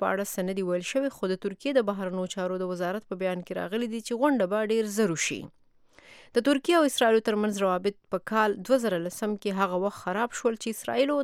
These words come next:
د ترکیې د مرستو یوه بیړۍ چې غزې ته روانه وه ونیوله. هغه وخت اسرائیلو غزه محاصره کړې وه. په پیښه کې تر لسو پورې ترکیې فعالین ووژلی شول او ترکیې د اسرائیلو نه غوښتنه وکړه چې د بیړۍ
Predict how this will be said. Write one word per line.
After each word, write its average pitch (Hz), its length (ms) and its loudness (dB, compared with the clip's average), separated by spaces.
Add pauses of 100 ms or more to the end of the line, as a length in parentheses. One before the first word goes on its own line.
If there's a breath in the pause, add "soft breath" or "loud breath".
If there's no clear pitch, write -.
د 202 100 -12
ترکیې 240 420 -4
د 196 120 0
مرستو 196 340 -2
یوه 185 240 0
بیړۍ 214 260 2 (520 loud breath)
چې - 80 -2 (100)
غزې 269 320 2
ته 214 100 2
روانه 180 360 2
وه 190 180 2
ونیوله. 165 400 0 (160)
هغه 165 240 -2
وخت 240 260 -2
اسرائیلو 180 540 -4
غزه 196 240 0 (100)
محاصره 185 520 -4
کړې 170 200 0
وه. 120 120 -4 (1000 loud breath)
په 247 140 0
پیښه 330 320 2
کې 277 120 2 (160)
تر 175 220 0
لسو 233 320 -2
پورې 220 380 -2
ترکیې 202 340 -4
فعالین 185 400 -4
ووژلی 208 420 0
شول 208 320 -4
او 202 60 -2 (100)
ترکیې 208 320 -2 (540 loud breath)
د 202 100 4
اسرائیلو 285 400 0
نه 202 160 2
غوښتنه 214 380 -4
وکړه 190 300 -2
چې - 120 -10
د 175 140 -2
بیړۍ 190 220 0